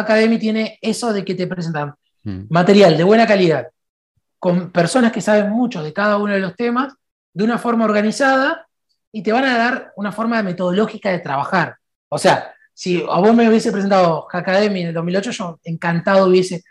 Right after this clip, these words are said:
Speaker 2: Claro.
Speaker 1: pedido a mi hija que me lo pague, porque
Speaker 2: Sí,
Speaker 1: en ese
Speaker 2: claro,
Speaker 1: momento
Speaker 2: sí, lo,
Speaker 1: quizás
Speaker 2: lo,
Speaker 1: no
Speaker 2: lo que,
Speaker 1: podía.
Speaker 2: claro, lo, lo que, lo que siempre decimos es que es como de alguna forma estamos haciendo lo que hubiéramos querido tener cuando arrancamos. Básicamente ese
Speaker 1: Es
Speaker 2: es el, el, el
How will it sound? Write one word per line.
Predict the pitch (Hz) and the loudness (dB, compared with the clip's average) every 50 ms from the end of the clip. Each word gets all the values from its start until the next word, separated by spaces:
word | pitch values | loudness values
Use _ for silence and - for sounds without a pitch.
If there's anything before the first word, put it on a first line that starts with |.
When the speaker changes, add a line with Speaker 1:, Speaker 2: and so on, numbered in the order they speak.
| _ _ | _ _
Speaker 2:
Claro. | - 117 101 101 95 101 - | -12 -10 -10 -10 -10 -14 -4
Speaker 1:
pedido | _ 196 190 196 208 214 214 | _ 4 4 6 6 6 6
a | 202 | 6
mi | 202 220 | 6 6
hija | 220 - 226 220 | 6 6 6 4
que | 190 208 | 4 4
me | 208 214 | 4 4
lo | 220 202 | 4 4
pague, | 247 254 233 214 196 | 4 4 4 4 4
porque | 170 180 113 | 4 4 2
Speaker 2:
Sí, | 113 185 | 4 2
Speaker 1:
en | 190 | 0
ese | 180 202 | 0 0
Speaker 2:
claro, | 208 208 214 117 | 0 2 2 2
Speaker 1:
momento | 101 101 175 | 2 2 0
Speaker 2:
sí, | - 110 - | -2 -4 -4
lo, | - - - | -4 -4 -4
Speaker 1:
quizás | - 226 - - | -4 -4 2 4
Speaker 2:
lo, | 226 254 | 4 4
Speaker 1:
no | 262 247 | 6 6
Speaker 2:
lo | - - | 4 6
que, | - - | 6 4
Speaker 1:
podía. | 262 254 254 | 4 4 4
Speaker 2:
claro, | - - 135 120 104 - | 4 4 4 4 0 0
lo, | 123 113 104 - | -2 -4 -4 -2
lo | 120 110 107 | -2 -2 0
que, | 101 110 107 107 104 101 | 2 0 0 0 -2 -2
lo | 101 101 | -2 -2
que | 110 - | -4 -4
siempre | - 131 127 127 | -4 -2 0 0
decimos | 113 107 135 139 123 110 | 0 2 0 0 0 -2
es | 113 - | -2 0
que | 113 110 | 0 0
es | 104 101 110 - | 0 -2 -4 -6
como | - 123 110 | -4 -4 -2
de | 104 107 | 0 0
alguna | 120 131 127 | 0 0 0
forma | 127 135 139 135 | -2 -2 -2 -2
estamos | 123 - 127 123 120 - | -2 -2 -2 -2 -2 -2
haciendo | 120 107 104 - - 127 131 131 | -2 -4 -4 -2 -4 -2 0 0
lo | 120 110 101 | 0 0 0
que | - 107 | 0 -2
hubiéramos | 107 110 113 110 104 | -2 0 -2 -2 -4
querido | - - 104 107 113 110 | -6 -6 -2 -2 -2 -2
tener | - 107 104 107 107 | -2 -4 -4 -4 -4
cuando | - 104 101 98 98 95 92 90 90 | -4 -6 -6 -4 -6 -6 -6 -6 -4
arrancamos. | 90 92 95 92 87 - 90 82 90 - - - _ _ _ _ | -4 -2 -2 -4 -4 -4 -8 -8 -8 -16 -20 -20 _ _ _ _
Básicamente | 120 104 107 107 104 107 107 107 107 104 | -2 0 2 2 2 4 2 2 0 -2
ese | - - | -2 -2
Speaker 1:
Es | 104 101 | -2 -2
Speaker 2:
es | 95 | -2
el, | |
el, | 95 | -2
el | 104 | 0